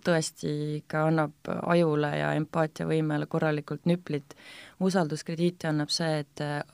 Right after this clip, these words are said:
raamatu autor ise on räige vägivalla all kannatanud. Ja see ei ole see, et ta kuidagi üritab seda näidata andestatava ja arusaadava asjana ja jumala eest ta ei õigusta nagu mitte kedagi,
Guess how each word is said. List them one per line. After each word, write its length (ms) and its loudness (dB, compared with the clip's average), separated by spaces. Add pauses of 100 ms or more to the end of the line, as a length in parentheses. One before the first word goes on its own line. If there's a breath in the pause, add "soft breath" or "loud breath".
raamatu 500 2
autor 320 0
ise 320 2
on 360 6
räige 340 0
vägivalla 580 -2
all 80 -2
kannatanud. 720 0 (580 loud breath)
Ja 80 0
see 140 6
ei 60 8
ole 260 8
see, 220 2
et 120 0
ta 140 0
kuidagi 340 0
üritab 380 0
seda 180 -2
näidata 600 0 (520 loud breath)
andestatava 880 2
ja 180 0 (240)
arusaadava 640 0
asjana 400 4 (480 loud breath)
ja 260 6 (100)
jumala 460 6
eest 100 -4
ta 60 -2
ei 160 6
õigusta 340 -2
nagu 220 0
mitte 320 2
kedagi, 460 -2